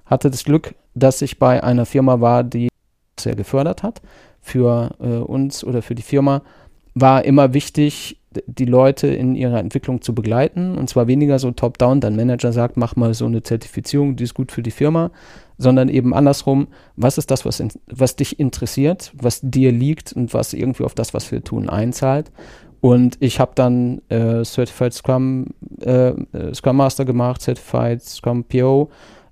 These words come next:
ähm, äh, Agile Leadership Themen. Ich hab eine lange Weiterbildung gemacht, systemische Organisationsberatung bei Simon Weber und Friends, ganz großartige Sache.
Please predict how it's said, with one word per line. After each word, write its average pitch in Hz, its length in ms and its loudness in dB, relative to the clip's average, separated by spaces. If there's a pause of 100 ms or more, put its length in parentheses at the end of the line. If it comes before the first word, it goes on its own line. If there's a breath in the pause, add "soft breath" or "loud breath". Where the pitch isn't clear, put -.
ähm, 120 560 2
äh, 120 180 -2
Agile 151 200 4
Leadership 147 520 2
Themen. 139 560 2
Ich - 160 -4
hab - 140 -2
eine 123 340 0 (300 soft breath)
lange 131 240 4
Weiterbildung 147 640 2
gemacht, 139 340 0
systemische 131 420 -6
Organisationsberatung 131 1300 -2
bei 120 120 0
Simon 123 300 0
Weber 131 240 2
und 123 120 -4
Friends, 139 460 -2
ganz - 220 -4
großartige 117 460 -6
Sache. 117 360 -4